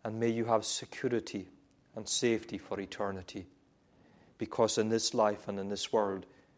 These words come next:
you have made God your dwelling place. You've trusted him in good times and bad times. And in everything that changes, you find him as unchanging. And that you would have safety and security in eternity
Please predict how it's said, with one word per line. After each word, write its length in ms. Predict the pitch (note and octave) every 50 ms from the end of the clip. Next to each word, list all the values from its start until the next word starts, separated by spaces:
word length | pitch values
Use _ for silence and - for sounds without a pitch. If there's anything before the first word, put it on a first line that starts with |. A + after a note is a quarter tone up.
| _ _ _ _ -
you 80 | A2+
have 100 | G#2+ G2
made 220 | G#2 G#2 G2+ F#2+ -
God 260 | - A2 G#2 G2 G#2
your 100 | A2 F#2
dwelling 340 | - - A2 G2 G2 G2 F#2
place. 480 | - - G#2+ F#2+ - - - - - _ _ _ _ _ _ _ _ _ _ _ _ _ _ _ - -
You've 220 | - A2 - -
trusted 500 | - - B2 B2 A#2+ - - B2+ G#2 -
him 220 | - A2+ G#2 G#2
in 80 | G2+ G2 F#2+
good 300 | - - A#2+ A2+ A2+ -
times 400 | - A2+ G#2 G#2 G2+ G2+ G2+ -
and 140 | G#2 F#2 F2+
bad 260 | G2+ G2 F#2+ F#2 -
times. 520 | - G2+ G2 F#2+ F#2 F#2 - - - - _ _ _ _ _ _ _ _ _ _ _ _ _ _ _ - - _ -
And 140 | A#2 A2+
in 100 | A#2 A2
everything 460 | A#2 A#2 A#2+ B2 C3+ C3 C3+ - A#2+ A#2
that 120 | A2 G#2+
changes, 580 | - - A#2 G#2+ G#2+ A2 G2 A2+ G#2+ - - -
you 40 | G#2+
find 320 | - - G#2+ G2 G2 F#2+
him 220 | - B2 G2+ G2 F#2
as 160 | F#2 - - -
unchanging. 720 | G#2+ G2+ F#2 F2+ - - G#2 G2 F#2+ F2 - G#2+ G#2 F#2+ - _ _ _ _ _ _ _ _ - _ _ _ _ _ _ _ - - - _ _ _ -
And 120 | A#2+ A2+
that 160 | A2 G2+ - -
you 80 | A#2
would 180 | G#2+ G#2+ G#2 -
have 180 | A2 G2+ G2
safety 560 | - - - B2 A#2 A2 G#2+ - - - G#2 G2+
and 120 | F#2 F#2
security 720 | - - A#2 - - - A#2+ G#2+ G#2 F#2+ - - G2+ F#2 - _ _ - - _ _ _ _ -
in 160 | - A#2 A2+
eternity 680 | A#2+ A2 - - A#2+ G2+ G2 G2 F#2+ F#2 - - G2 F2